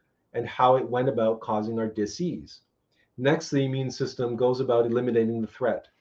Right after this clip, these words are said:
Similarly, we await the psych-, we await the point of conscious synthesis, the aha moment,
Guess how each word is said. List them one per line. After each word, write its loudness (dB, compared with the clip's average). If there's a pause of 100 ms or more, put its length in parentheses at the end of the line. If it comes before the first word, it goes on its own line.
(160)
Similarly, 4
we -4
await 4
the -4
psych-, 2 (180)
we -6
await 2
the -6 (180)
point 2
of 2
conscious -2
synthesis, -2
the -6
aha 6
moment, -4